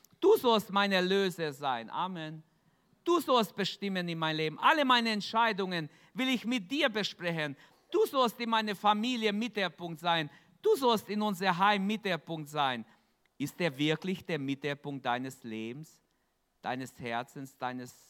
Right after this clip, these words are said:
Lebens überhaupt? Wenn nicht, glaube ich nicht, dass, dass du ihm dein Bestes, deinen besten Raum geben würdest. Das ist Quatsch. Das glaube ich nicht. Ich möchte jeden herausfordern, wenn du dein Herz ihm nicht gegeben hast,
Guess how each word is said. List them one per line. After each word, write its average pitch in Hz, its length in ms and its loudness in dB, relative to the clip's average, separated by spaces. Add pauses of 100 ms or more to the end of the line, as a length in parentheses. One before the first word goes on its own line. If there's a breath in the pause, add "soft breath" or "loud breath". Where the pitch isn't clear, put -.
(280)
Lebens 117 420 -14
überhaupt? 151 480 -10 (1600)
Wenn 120 360 -4
nicht, 151 360 -6 (200)
glaube 294 360 -6
ich - 180 -10
nicht, 131 300 -10
dass, - 400 -12 (160)
dass 110 180 -18
du 131 100 -10
ihm 123 280 -6 (220)
dein 120 180 -10
Bestes, 120 420 -10 (220)
deinen 113 180 -8
besten 127 360 -10
Raum 113 280 -4
geben 127 300 -8
würdest. 90 460 -14 (880)
Das 107 180 -20
ist - 240 -18
Quatsch. - 460 -12 (400)
Das - 140 -20
glaube 202 300 -12
ich - 140 -18
nicht. 87 260 -20 (1000)
Ich 123 60 -20
möchte 147 240 -8
jeden 208 280 0
herausfordern, 208 720 -2
wenn 160 120 2
du 165 80 2
dein 160 240 2
Herz 247 400 2
ihm 214 160 -2
nicht 185 160 -2
gegeben 151 420 -6
hast, 113 240 -4